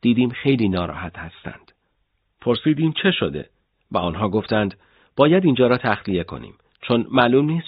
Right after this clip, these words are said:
چه خبر است، ولی دیگر نمی‌شود حقیقتاً دوام آورد.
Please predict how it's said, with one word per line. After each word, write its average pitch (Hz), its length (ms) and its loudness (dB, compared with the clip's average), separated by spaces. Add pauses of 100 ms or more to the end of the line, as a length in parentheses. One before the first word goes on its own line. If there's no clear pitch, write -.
چه - 60 0
خبر 78 320 -4
است، - 280 -18 (380)
ولی 190 160 0
دیگر 110 380 -2
نمی‌شود 85 600 -2
حقیقتاً 90 600 -8 (120)
دوام 76 400 -6
آورد. - 500 -20